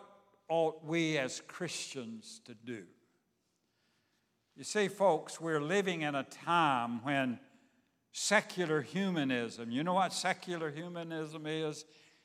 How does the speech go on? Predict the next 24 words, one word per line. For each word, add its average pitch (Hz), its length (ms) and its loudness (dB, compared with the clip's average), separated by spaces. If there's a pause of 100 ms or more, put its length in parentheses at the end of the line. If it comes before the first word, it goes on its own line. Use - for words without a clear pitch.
It 170 120 2
is 160 200 4
a 147 140 8
belief 151 540 6
system. 143 680 0
I, 170 340 6
I 208 160 12
believe 160 400 4
it 147 140 2
is 143 200 4
a 147 140 2
religion. 127 600 -2 (760)
It 151 120 -6
is 156 180 2
a 135 140 2
religion 156 640 6
without 143 520 4
God. 135 440 4
In 131 100 -2
fact, 160 320 4
one 180 200 4
of 185 120 4
their 156 160 6
tenets - 760 -4